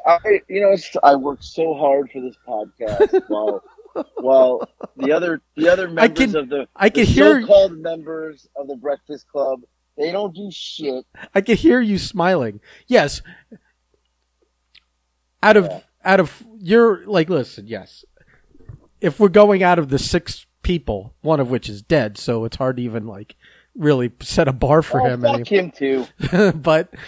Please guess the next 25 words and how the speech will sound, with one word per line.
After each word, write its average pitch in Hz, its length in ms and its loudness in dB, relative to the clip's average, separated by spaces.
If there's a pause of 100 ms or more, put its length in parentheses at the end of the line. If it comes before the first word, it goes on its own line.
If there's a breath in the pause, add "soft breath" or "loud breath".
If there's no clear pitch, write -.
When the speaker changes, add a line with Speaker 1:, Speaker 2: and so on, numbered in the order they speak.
(120 loud breath)
Speaker 2:
you 202 160 8
know, 135 300 6
uh, 131 320 0
yes, 147 420 -4
you're, 170 240 0
you're, 170 400 -4 (340)
you're, 175 300 -2
you're 175 220 -2
above 156 380 -2
the 151 140 4
average. 117 600 2
But 131 160 -2
if 120 180 -8
you 143 120 -8
narrow 165 320 2
it 131 120 -2
down 151 260 0
to 127 60 -4
the 117 140 -10
two 170 440 -4 (280 soft breath)
that 143 120 -2
actually 135 300 -4
do 160 260 -2
anything, 113 460 -6
you're, 127 320 0